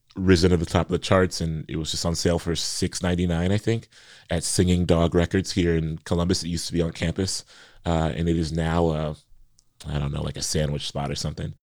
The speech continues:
But when I made the shift to C Ds, it was all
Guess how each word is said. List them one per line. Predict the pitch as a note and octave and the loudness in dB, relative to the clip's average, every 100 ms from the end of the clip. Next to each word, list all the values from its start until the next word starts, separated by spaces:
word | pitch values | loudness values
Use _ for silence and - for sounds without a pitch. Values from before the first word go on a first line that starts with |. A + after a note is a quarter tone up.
| _ | _
But | G#2+ - | 4 6
when | G2+ G#2+ | 6 6
I | A2 | 6
made | A2 D3+ G3+ D#3 | 6 6 6 2
the | G#2+ | 2
shift | - - A2 - | 0 6 6 6
to | G#2 | 0
C | - F#2+ | 2 4
Ds, | A2+ G2 E2+ - - - - - _ _ | 6 6 2 -2 -12 -20 -20 -20 _ _
it | A2+ | 8
was | A2 F#2 - _ | 8 6 -4 _
all | F#2+ A#2 B2+ A#2+ A2 - | 8 10 10 8 4 -4